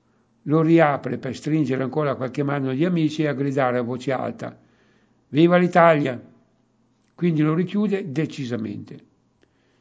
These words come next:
Il Savoia Marchetti novantacinque decolla, volteggia e punta verso il mare. Ormai è cosa certa, certissima.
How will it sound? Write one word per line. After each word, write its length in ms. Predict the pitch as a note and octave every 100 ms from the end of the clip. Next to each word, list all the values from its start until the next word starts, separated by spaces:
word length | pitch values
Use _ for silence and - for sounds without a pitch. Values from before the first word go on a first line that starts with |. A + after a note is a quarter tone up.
| _ _ _
Il 140 | E3+
Savoia 580 | D#3+ E3 D#3+ F#3 F#3 F3
Marchetti 640 | D#3+ D#3+ - E3+ D#3 - C#3
novantacinque 1000 | C#3 C3+ D3+ D3+ D#3+ G3 G3 F#3+ F3
decolla, 600 | D3 D#3+ F3 F3 C#3 B2+ - _ _ _ _
volteggia 840 | A#2+ B2 A#2 D#3+ F3+ E3+ F#3 G3 -
e 100 | C#3+
punta 380 | C#3 E3 F3 F#3+
verso 320 | C3 - B2+
il 60 | B2+
mare. 380 | A#2+ A2 - - _ _ _ _ _ _ _ _ _ _ _ _ _ _ _ -
Ormai 340 | D#3+ C#3 C#3+
è 100 | C#3+
cosa 260 | C3+ A#2+ B2
certa, 520 | C3 A#2+ A2 - -
certissima. 720 | B2 F#2+ - - C2 A1+